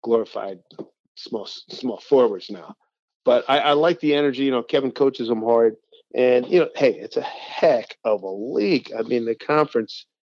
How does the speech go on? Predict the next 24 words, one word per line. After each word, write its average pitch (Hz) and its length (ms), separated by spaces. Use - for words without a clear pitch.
is 107 180
outstanding. 110 880
Uh, 107 120
the 107 100
Har-, 120 220
Jameer 117 340
Harris, 120 320
good 139 220
shooter, 135 340
probably 120 340
need 120 180
to 117 40
get 117 180
him 123 120
more 120 160
shots. - 600
Uh, 107 1080
the 117 120
other 120 140
kid, 113 500
uh, 113 240
Trey, 127 220
Trey 135 180
Jackson, 123 560